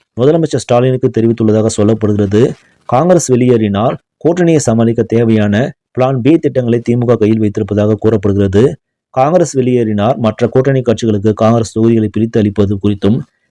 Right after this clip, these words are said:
புதிய கட்சிகளை சேர்ப்பது குறித்தும் ஆலோசிக்கப்பட உள்ளது. ஒருவேளை தி மு க கூட்டணியில் அதிக இடங்கள் ஒதுக்கப்படவில்லை என்றால் காங்கிரஸில் சிலர் தாவேகாவுடன் கூட்டணி அமைக்கலாம் என கூறி வருகிறார்கள்.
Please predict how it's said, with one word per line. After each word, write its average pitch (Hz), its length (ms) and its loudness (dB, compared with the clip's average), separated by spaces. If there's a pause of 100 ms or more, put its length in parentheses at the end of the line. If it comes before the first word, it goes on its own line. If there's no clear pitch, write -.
(160)
புதிய 175 200 4
கட்சிகளை 143 380 0
சேர்ப்பது 120 380 -4
குறித்தும் 110 360 -2
ஆலோசிக்கப்பட 107 560 0
உள்ளது. 101 360 0 (180)
ஒருவேளை 143 400 2
தி 160 160 -10
மு 160 120 -4
க 151 120 0
கூட்டணியில் 117 460 0
அதிக 117 260 2
இடங்கள் 120 300 2
ஒதுக்கப்படவில்லை 113 580 0
என்றால் 107 380 0 (240)
காங்கிரஸில் 147 540 0
சிலர் 110 300 -4
தாவேகாவுடன் 120 600 0
கூட்டணி 117 300 -2
அமைக்கலாம் 107 400 0
என 104 160 0
கூறி 113 260 2
வருகிறார்கள். 101 560 0